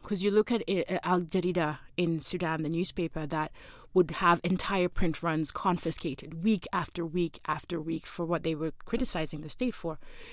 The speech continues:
It's just saying that there's a, there's also this other potent space that was coalescing,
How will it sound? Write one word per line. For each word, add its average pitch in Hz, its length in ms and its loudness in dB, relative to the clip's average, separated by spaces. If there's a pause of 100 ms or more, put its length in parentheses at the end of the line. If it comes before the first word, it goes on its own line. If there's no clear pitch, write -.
(140)
It's - 160 2
just 240 200 10
saying 240 180 8
that 202 100 4
there's 185 160 2
a, 185 80 6
there's 180 320 4
also 214 280 6
this 180 220 2
other 185 140 2
potent 175 380 4
space 160 260 0
that - 160 -8
was 160 160 -6
coalescing, 156 720 0